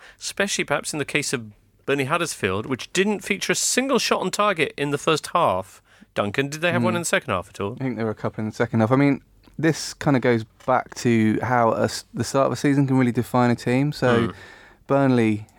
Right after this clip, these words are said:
Speaker 2: have allowed more shots than any other team. Um, and Huddersfield, who couldn't really keep clean sheets at the end of last season, the Championship, suddenly have, you know, kept four out of six in the Premier League. So, you know, th-, they're both set up for a good season now.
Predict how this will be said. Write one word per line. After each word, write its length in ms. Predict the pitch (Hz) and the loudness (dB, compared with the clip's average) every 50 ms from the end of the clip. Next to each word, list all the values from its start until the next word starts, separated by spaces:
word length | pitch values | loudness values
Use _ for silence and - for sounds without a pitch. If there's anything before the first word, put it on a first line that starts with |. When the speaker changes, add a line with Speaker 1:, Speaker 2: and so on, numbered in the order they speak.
| - _ _ - | -20 _ _ -4
Speaker 2:
have 120 | 113 107 | -2 0
allowed 280 | 113 113 110 107 104 107 | 2 2 2 2 0 0
more 160 | 117 120 110 | 0 0 0
shots 360 | - - 123 113 - _ - - | 0 0 0 0 0 _ -4 -2
than 80 | 107 | 0
any 140 | 104 104 101 | 2 2 2
other 120 | 101 95 | 2 0
team. 400 | 95 95 - 107 95 95 101 110 - _ _ _ _ _ - | -4 -4 -4 -4 -4 -4 -6 -8 -12 _ _ _ _ _ -6
Um, 360 | 101 101 101 98 98 98 95 - | -2 0 2 2 2 0 0 -2
and 120 | 104 104 101 | -2 -2 0
Huddersfield, 480 | 120 117 110 101 - - 107 104 101 | 2 2 0 0 0 0 0 0 2
who 100 | 107 107 | 0 -4
couldn't 280 | 98 - 127 110 104 - | -2 0 0 0 2 0
really 140 | 110 104 101 | 0 -4 -4
keep 220 | 90 - 110 - | -2 -4 -6 -6
clean 220 | - - 110 104 98 | -4 -2 -2 -2 -2
sheets 260 | - - 107 95 - | 0 0 -2 -2 0
at 20 | - | 0
the 40 | 110 | 0
end 100 | 104 101 | 0 2
of 60 | 101 | 2
last 220 | 101 98 98 - | 2 0 0 0
season, 260 | - 107 104 101 101 | -2 -2 0 0 0
the 60 | 98 95 | -2 0
Championship, 480 | - 120 117 107 101 - 107 95 - - - - - - - - | 2 2 4 4 4 2 0 0 -2 -6 -20 -20 -20 -20 -20 -20
suddenly 360 | _ - - 117 107 104 101 98 | _ -2 0 2 4 4 2 2
have, 160 | 95 95 - - - | 0 -4 -10 -8 -4
you 80 | 110 | -2
know, 100 | 101 92 | -2 -2
kept 200 | 92 - - - | -2 -6 -8 -10
four 220 | - - 117 107 98 | -8 -2 0 2 2
out 60 | 101 | 2
of 60 | 101 | 0
six 400 | - - 120 - - - - - | 0 0 0 0 0 -4 -6 -2
in 80 | 107 104 | 0 0
the 80 | 98 | 0
Premier 240 | 92 - 127 123 113 | 0 0 2 2 2
League. 140 | 107 107 - | 2 0 0
So, 260 | - 113 110 110 107 107 _ - - - - - - - - _ | 2 2 2 4 2 0 _ -14 -20 -20 -20 -20 -20 -20 -20 _
you 100 | - - 127 | -2 2 2
know, 120 | 110 104 | 4 4
th-, 120 | 110 117 - | 4 2 2
they're 140 | 123 127 | 2 0
both 240 | 120 120 127 120 110 | 2 2 2 0 0
set 180 | - - 123 98 | 0 0 2 2
up 180 | 113 110 - | 2 0 0
for 100 | - - | -2 -4
a 40 | 107 | -4
good 180 | 101 - 104 - | -2 -2 -6 -4
season 380 | - - 120 120 110 107 90 85 | -2 -2 -2 -2 -2 -2 -4 -6
now. 240 | 87 85 104 110 | -6 -6 -8 -10